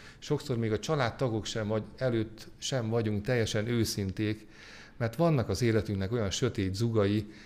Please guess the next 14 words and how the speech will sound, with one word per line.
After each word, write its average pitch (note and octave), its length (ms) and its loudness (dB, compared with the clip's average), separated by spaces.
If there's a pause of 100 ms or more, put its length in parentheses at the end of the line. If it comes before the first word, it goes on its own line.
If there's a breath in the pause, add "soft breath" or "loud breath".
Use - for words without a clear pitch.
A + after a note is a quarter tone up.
(160 loud breath)
ahova A#2+ 260 0
senkinek A2 560 0
nem A2 160 2
akarunk F#2+ 320 -2
betekintést F#2 680 -2
adni. E2+ 300 -4 (800 loud breath)
És - 140 -4
érdekes A#2+ 400 6
módon C3+ 320 8
ez G#2+ 120 6
a G#2 80 6
könyv B2 360 6
arra A2 220 8
vállalkozik, B2+ 840 4